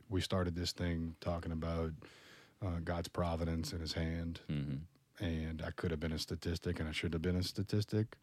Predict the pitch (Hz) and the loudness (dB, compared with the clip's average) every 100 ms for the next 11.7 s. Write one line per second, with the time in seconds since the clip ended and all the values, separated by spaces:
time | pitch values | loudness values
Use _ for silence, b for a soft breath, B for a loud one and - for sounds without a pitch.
0 | - 78 67 - 80 85 80 80 82 82 | -4 -2 -2 0 4 6 6 4 6 6
1 | 85 78 78 85 87 92 95 - b b | 4 2 0 0 2 0 -2 -10 b b
2 | b b b b b - - - - 92 | b b b b b -14 -10 -10 -8 -4
3 | 98 92 82 - - 92 85 78 87 95 | 2 2 2 -6 0 2 2 2 4 6
4 | 85 82 82 78 82 82 80 85 85 - | 4 2 0 -4 -6 -4 -2 -2 -2 -2
5 | 82 82 78 78 82 80 80 80 - - | -2 -2 -2 -4 -4 -6 -6 -4 -6 -10
6 | - b b b b - 90 85 92 98 | -20 b b b b 2 4 6 6 8
7 | - 92 87 80 85 82 82 - 90 85 | 6 6 4 4 4 4 2 0 2 4
8 | 85 80 - 87 85 95 92 82 80 - | 4 2 -2 0 4 4 4 -2 -2 -4
9 | - - 98 107 110 85 82 90 87 85 | -6 0 6 8 8 6 2 2 0 -2
10 | 82 - 90 82 82 85 B B B B | -2 0 2 2 0 -4 B B B B
11 | B B - 87 87 82 | B B -6 -4 -4 -6